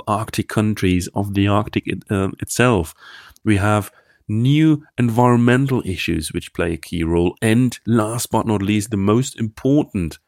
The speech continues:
part of the whole resources and commodities question is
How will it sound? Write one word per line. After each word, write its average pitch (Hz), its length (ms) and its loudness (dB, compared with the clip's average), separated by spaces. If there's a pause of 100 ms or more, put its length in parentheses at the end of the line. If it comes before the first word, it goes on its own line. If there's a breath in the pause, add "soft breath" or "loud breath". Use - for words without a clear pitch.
(240)
part 98 480 -2
of 101 320 -4
the 101 120 -6
whole 127 640 2
resources 107 500 2
and 95 100 -2
commodities 98 480 0
question - 320 -4
is 90 80 -2